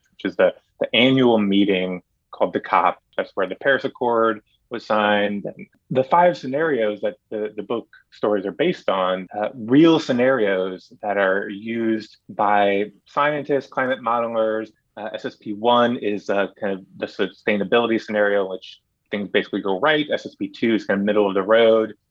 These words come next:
S S P three is, like, the really bad one. There's sort of a breakdown. There's a lot of conflict. We squabble over energy resources. S S P four is a high inequality scenario, and S S P five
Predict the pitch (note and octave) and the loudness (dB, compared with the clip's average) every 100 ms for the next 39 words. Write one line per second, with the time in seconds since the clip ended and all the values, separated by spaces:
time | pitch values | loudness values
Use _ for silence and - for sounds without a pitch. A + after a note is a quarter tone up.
0 | - A#2 C3+ - A#2+ A#2 - - A#2 A2 | -4 -2 -2 -2 -2 -2 -6 -4 -4 -4
1 | G#2 A#2 A2+ G2+ G2 F#2 - - G2 G#2 | 0 2 2 2 0 -2 -8 -4 0 0
2 | G2 F#2+ F#2 G2+ G#2+ C3 C#3 D#3 _ _ | 0 0 0 0 -4 -6 -6 -12 _ _
3 | - G2 G#2+ F#2 F#2 G#2 A#2 - A#2 A2 | -4 0 0 2 2 2 0 0 2 2
4 | G#2+ G#2+ G#2+ - G#2 G2+ G2 G2 - B2+ | 2 -2 -4 -6 -2 2 2 2 0 -2
5 | A2+ A2+ - F#2+ - G#2+ G2 G2 G2 F#2+ | -2 -4 -4 -10 -6 -2 0 0 -4 -4
6 | F#2 F#2 F2+ F2+ F2+ - - F#2 - F#2+ | -6 -8 -12 -12 -12 -10 -4 -2 -2 -4
7 | F#2 - _ _ _ B2+ D3+ C#3+ - A2 | -6 -14 _ _ _ -2 0 -2 -4 -8
8 | - - C3 C3+ A#2+ G2+ - A2+ A2 G#2+ | -6 0 4 4 2 0 -4 -2 0 0
9 | G2 F#2+ G2+ G2 G2 F#2 G2 F#2+ F#2 F#2 | -4 -4 0 0 -2 -6 -6 -4 -2 -2
10 | F#2 F#2 - _ _ - F#2+ - - G2+ | -2 -4 -10 _ _ -10 -8 -8 -8 -8
11 | - G#2 F#2+ F#2 F#2 F2+ | -4 0 4 4 4 2